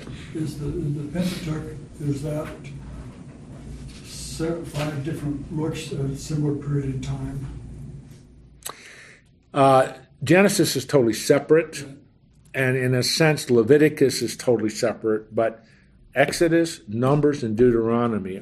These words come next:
Speaker 2: are often covering the same events, um, particularly Exodus and Numbers. Deuteronomy is a little more about that second generation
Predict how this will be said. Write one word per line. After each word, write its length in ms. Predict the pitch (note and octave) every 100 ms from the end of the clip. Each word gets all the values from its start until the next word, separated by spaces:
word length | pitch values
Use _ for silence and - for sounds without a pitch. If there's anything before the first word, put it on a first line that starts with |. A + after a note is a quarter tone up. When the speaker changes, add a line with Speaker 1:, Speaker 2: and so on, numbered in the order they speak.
| -
Speaker 2:
are 180 | G#2+ G#2
often 500 | A#2+ B2 - A2+ G#2+
covering 640 | - C#3 A#2+ G#2+ G2+ G#2
the 80 | G2+
same 340 | - A#2 A2+
events, 600 | G#2 F#2 G#2 F2 - - - - - - _ _ -
um, 460 | G#2+ G#2+ G#2 - - - - -
particularly 640 | B2 - A3+ A3 F3 C#3+
Exodus 540 | C3+ - C#3+ B2+ B2
and 140 | A#2 G#2+
Numbers. 460 | G#2 F#2+ F#2 - _ _ _ _ _ -
Deuteronomy 840 | C#3+ D3+ C#3+ C#3 C#3 C3 C3 - A#2+
is 240 | A2+ G2+
a 60 | G#2
little 320 | A2 C#3 C#3+
more 320 | B2 B2 A#2
about 300 | G#2 G#2+ G#2
that 200 | G2+ -
second 480 | - D3 - C3 G2+
generation 840 | A#2 A2 G#2 A2 G#2+ - F#2+ F2